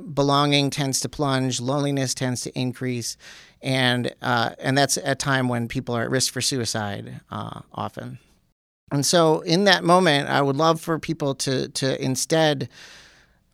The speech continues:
understand that that's normal for young adulthood, that you're gonna change your mind, you're gonna not do what you expected to do, you're gonna face challenges you didn't expect to have.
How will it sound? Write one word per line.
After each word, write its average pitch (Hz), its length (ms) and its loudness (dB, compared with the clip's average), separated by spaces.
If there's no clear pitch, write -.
understand 151 480 4
that 123 80 0
that's 143 260 2
normal 143 400 0
for 127 160 -4
young 127 240 0
adulthood, 123 600 -2
that 120 160 -6
you're 131 160 -4
gonna 127 180 -2
change 123 340 -4
your 123 80 -6
mind, 110 340 -4
you're 120 80 -6
gonna 120 360 -4
not 127 500 0
do 135 220 2
what 123 240 0
you 131 60 2
expected 120 500 -4
to 117 100 -6
do, 110 340 -6
you're 127 140 -2
gonna 131 160 0
face 143 360 -2
challenges 123 540 -2
you 117 60 -6
didn't 117 340 -6
expect - 460 -8
to 110 80 -6
have. 104 420 -8